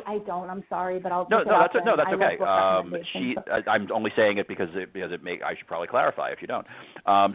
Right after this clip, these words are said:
Speaker 2: she's been a co-, she came up with Jerry Seinfeld and Jay Leno and Paul Reiser. Like, she was sort of part of that class.
Speaker 1: Oh,
Speaker 2: Um,
Speaker 1: okay.
Speaker 2: she was on Let-, she was on Letterman, like, thirty times.
Speaker 1: Oh,
Speaker 2: Um,
Speaker 1: wow,
Speaker 2: she was a
Speaker 1: okay,
Speaker 2: writer
Speaker 1: cool.
Speaker 2: for Seinfeld. She wrote for this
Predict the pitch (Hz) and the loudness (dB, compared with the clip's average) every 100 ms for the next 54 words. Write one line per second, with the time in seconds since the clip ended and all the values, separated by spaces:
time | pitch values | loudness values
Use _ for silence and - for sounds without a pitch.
0 | - 156 147 139 117 120 - - - 147 | -2 -6 0 -2 0 0 0 -4 -4 0
1 | 123 - 104 - 92 90 - 87 85 87 | 2 0 -4 -2 -2 -2 -4 -4 -4 -4
2 | 85 82 80 85 78 82 82 80 78 76 | -4 -4 -8 -10 -8 -8 -8 -8 -10 -4
3 | 80 78 76 76 76 82 76 73 76 - | -2 -2 0 -2 -2 -4 -4 -4 -8 -8
4 | 92 - 82 - 85 78 76 78 73 71 | -6 -4 -6 2 2 2 0 0 2 0
5 | - - - _ - 87 80 71 69 - | -2 -20 -20 _ -2 0 2 2 0 6
6 | 254 277 - 101 117 110 92 92 - 139 | 8 8 4 -4 0 0 2 0 0 0
7 | 139 104 98 98 90 80 87 80 78 78 | 0 2 2 0 -4 -8 -10 -10 -10 -12
8 | 76 73 76 - - - - _ _ _ | -10 -10 -12 -18 -20 -20 -20 _ _ _
9 | _ _ _ 277 359 - 254 110 104 87 | _ _ _ 0 2 2 0 -2 -2 2
10 | 95 98 95 98 - 85 87 - 85 87 | 4 2 0 -4 -2 -2 -2 0 2 4
11 | 87 85 - 87 92 87 87 82 | 2 0 -8 -4 -4 -4 -8 -10